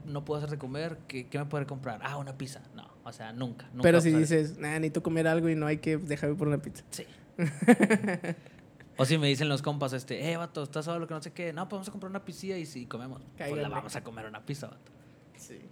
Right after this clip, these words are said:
Speaker 1: Porque no hay quien me haga enchiladas.
Speaker 2: <laughs> Podrías comer enchiladas verdes toda la vida, paréntesis.
Speaker 1: Yo creo que sí, vato.
Speaker 2: Sí.
Speaker 1: Sí.
Speaker 2: Neta.
Speaker 1: Sí. O te digo,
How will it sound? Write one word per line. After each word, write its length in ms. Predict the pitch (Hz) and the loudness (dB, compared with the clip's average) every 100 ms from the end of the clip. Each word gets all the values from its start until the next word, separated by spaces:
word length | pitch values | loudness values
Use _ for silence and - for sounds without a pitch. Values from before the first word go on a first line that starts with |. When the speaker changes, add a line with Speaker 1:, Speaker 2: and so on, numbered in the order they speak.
| - | -18
Speaker 1:
Porque 180 | - 120 | -10 -6
no 100 | 113 | -4
hay 60 | |
quien 160 | 117 131 | 0 0
me 100 | 127 | 2
haga 80 | 123 | 0
enchiladas. 520 | 127 127 160 143 - | 0 0 0 0 -2
Speaker 2:
<laughs> 1700 | 180 190 - 170 147 - - - 196 208 - - - - - - - | -2 -2 -4 -10 -10 -14 -14 -14 -12 -14 -16 -20 -20 -20 -20 -20 -8
Podrías 260 | 160 151 | -6 -4
comer 200 | 147 170 | -2 2
enchiladas 380 | 180 180 190 185 | 2 4 6 6
verdes 200 | 190 180 | 4 0
toda 140 | - 180 | 2 2
la 80 | 180 | 4
vida, 220 | 180 156 | 4 2
paréntesis. 640 | 151 156 151 156 139 - - - - - | -2 -2 -6 -8 -8 -10 -14 -20 -20 -8
Speaker 1:
Yo 140 | - 123 | -2 4
creo 180 | 135 131 | 4 6
que 100 | 135 | 4
sí, 140 | 131 | 2
vato. 260 | 113 - - | 0 -4 -6
Speaker 2:
Sí. 440 | - 175 175 165 165 | 0 2 4 0 0
Speaker 1:
Sí. 240 | 120 104 - | -4 -6 -8
Speaker 2:
Neta. 460 | 160 165 170 165 170 - | 0 0 0 -2 -4 -6
Speaker 1:
Sí. 240 | 110 131 - - - | -6 -6 -6 -14 -6
O 120 | 135 | 0
te 80 | 143 | 2
digo, 120 | 139 | 2